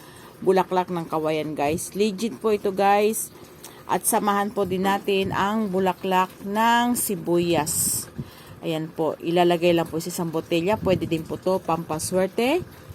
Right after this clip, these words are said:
Pagsama-samahin, bulaklak ng kawayan, bulaklak ng alitaptap or pinagbahay ng alitaptap, at itong bulaklak or bulaklak din ng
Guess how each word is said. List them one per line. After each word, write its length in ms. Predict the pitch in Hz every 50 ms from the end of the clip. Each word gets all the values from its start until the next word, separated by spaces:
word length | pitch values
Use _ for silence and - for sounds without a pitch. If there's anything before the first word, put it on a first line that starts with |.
| - - - - -
Pagsama-samahin, 1300 | 196 185 185 - 240 214 208 202 220 - 220 202 202 196 202 220 226 220 226 226 233 240 240 240 - - - - - - - -
bulaklak 480 | 170 190 202 202 190 - - 185 180
ng 160 | 196 190 185
kawayan, 720 | 180 - 180 185 185 196 196 196 208 208 214 208 214 214 202 185
bulaklak 640 | 190 190 190 190 180 - - 185 185 185 180 - 196
ng 560 | 190 190 190 190 202 220 233 240 240 240 233
alitaptap 800 | - 180 190 185 185 - 196 185 - - - - - 208 208 208 - -
or 160 | - 190 190
pinagbahay 640 | 190 - 196 180 185 170 175 180 180 190 185 190 180
ng 80 | 185 175
alitaptap, 720 | 151 170 180 175 - 180 165 - - - 202 208 220 233 - - - - - - - - - -
at 80 | 131 123 - -
itong 240 | - 139 - 170 165
bulaklak 560 | 165 165 160 160 156 - 180 196 202 208 202 - -
or 240 | - 180 202 208 175
bulaklak 560 | 165 180 190 190 185 175 - 190 185 180 - 165 165
din 240 | 180 180 175 185
ng 640 | 185 208 233 254 269 269 269 269 277 269 269 269 -